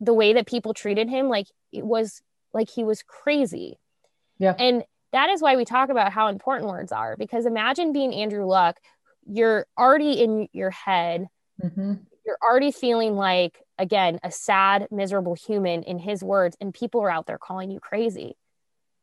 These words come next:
Speaker 2: Right.
Speaker 1: What does that do to you?
Speaker 2: Well, and that's, I think that, that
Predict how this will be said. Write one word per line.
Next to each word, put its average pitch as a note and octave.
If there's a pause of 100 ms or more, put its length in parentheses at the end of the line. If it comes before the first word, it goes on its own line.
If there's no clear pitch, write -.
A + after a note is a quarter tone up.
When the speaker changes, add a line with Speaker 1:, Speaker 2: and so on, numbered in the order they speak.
(120)
Speaker 2:
Right. F#3+
Speaker 1:
What D4+
does D4
that B3
do B3
to F4
you? A2 (1600)
Speaker 2:
Well, A3
and A3
that's, B3
I G#3
think B3+
that, F3+ (280)
that F3